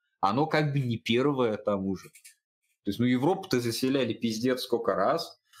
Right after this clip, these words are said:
Даже, даже в Британские острова, даже в Британские острова, только если брать неандертальцев, они заселяли их дважды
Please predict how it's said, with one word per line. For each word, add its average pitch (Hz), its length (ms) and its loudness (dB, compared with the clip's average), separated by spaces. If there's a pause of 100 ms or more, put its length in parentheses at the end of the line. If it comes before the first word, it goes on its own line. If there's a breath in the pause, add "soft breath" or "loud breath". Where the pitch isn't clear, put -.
(200 loud breath)
Даже, 147 420 2
даже 151 300 0
в 127 80 -8
Британские 151 640 0
острова, 127 920 0 (440 loud breath)
даже 143 720 2
в 107 160 -8
Британские 127 840 2
острова, 120 960 0 (800)
только 175 400 2
если 127 420 0
брать 156 420 0
неандертальцев, 117 1300 0 (100)
они 113 300 0
заселяли 107 600 0
их 90 160 -4
дважды 95 560 -2